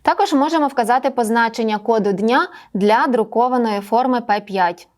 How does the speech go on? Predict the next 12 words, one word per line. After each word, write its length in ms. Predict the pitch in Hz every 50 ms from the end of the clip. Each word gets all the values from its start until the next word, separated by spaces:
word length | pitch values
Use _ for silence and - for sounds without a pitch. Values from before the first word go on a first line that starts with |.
| _ _ _ _ _ _ _ _ _ _ _ _ _ _ _ _ _ _ _ _ _ _ - - - _ - -
І 200 | 262 285 320 370 330 - _ _ _ _ _ _ _ _ _ _ _ _ _ _ _ _ _ _ _ _ _ _ _
додати. 440 | - 220 226 214 165 101 - - - 208 - - _ _ _ _ - - - -
Отже, 420 | - 233 226 196 196 220 226 214 220 226
наступний 640 | 240 269 285 269 - - 208 196 202 220 226 247
довідник 480 | 240 233 262 262 269 269 220 269 277 277
кадровика — 640 | - 277 254 269 277 269 262 277 277 285 285 294 320 330 - _ - _ _ _
графік 500 | - 214 226 220 226 233 233 - 262 247
роботи. 520 | 262 233 220 180 180 170 160 - - - - - - _ _ - - -
Зарплата, 760 | 226 247 254 262 254 - 202 190 170 160 156 - - - - - - _
налаштування, 840 | 247 240 233 233 226 220 - - 208 180 196 185 185 190 214 262 320
графіки 420 | 277 247 214 - - 277 262 269 233
роботи. 460 | 226 208 165 160 165 165 165 -